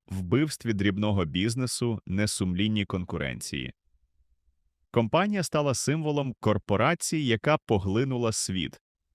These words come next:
Особисті втрати, розлучення і медійний шторм. У дві тисячі дев'ятнадцятому році Безос розлучився з дружиною Маккензі після двадцяти п'яти років шлюбу.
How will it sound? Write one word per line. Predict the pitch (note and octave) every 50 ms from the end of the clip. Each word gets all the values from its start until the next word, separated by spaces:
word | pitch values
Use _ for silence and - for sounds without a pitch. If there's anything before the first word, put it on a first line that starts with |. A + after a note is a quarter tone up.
| _ _ _ _ _ _ _ _ _ _ _
Особисті | - A#2 A#2 - - B2 A2 G#2 B2+ F#3 G#3+ - - - G#3 G3
втрати, | - - - - A#2 A#2 G#2+ G2 F2 - - F2 E2 D2 C2+ - _ _ _ _ _ _ _ -
розлучення | G2+ G#2+ B2 A#2+ G#2 F#2+ G#2 G2+ G2 F#2 D2+ - - - D#2 D2+ D2 C#2 B1 A1+ - _ _ _ _ _ _ _ _ _ _ _ -
і | B2 C3 B2+
медійний | A2 G#2 G#2 G#2 G2 A2+ D#3+ F#3+ G3 F#3+ F#3 F3 D#3+
шторм. | - - - - A#2 G2+ D#2+ D2 C#2+ A#1 - - - _ _ _ _ _ _ _ _ _ _ _ _ _ -
У | G2 G#2+
дві | G#2+ C3 G3 A#3+
тисячі | G3 - A3+ A3+ - A#3 - - E3
дев'ятнадцятому | B2 A2+ G#2+ G#2+ G#2 G2+ - A2+ A#2+ B2 - A#2 G2+ A2+ G2+ G2 F#2+
році | A2 C#3+ F3 E3 - - A2+ G2+
Безос | F2+ F2+ F2 G2 A2+ C#3+ D3 E3+ E3+ C#3+ -
розлучився | A2+ A2 G2 G2+ G#2 G2 - - B2+ B2+ - - A#2
з | G#2 F2+
дружиною | F#2+ F#2+ G2 F2+ A2 A2+ A2 G#2 F#2 F2
Маккензі | E2+ E2+ E2 - - G#2+ A#2 B2+ B2 A#2 B2 A2
після | - G#2+ G#2 - - F#2
двадцяти | F#2+ F2+ G2 G#2 F#2 - G#2+ F#2 - D#3+ F3
п'яти | - - A2+ - - G2+ F#2+
років | G2 G2+ - - G2 F2
шлюбу. | - - - F2+ D#2+ D2 C#2 C2+ A1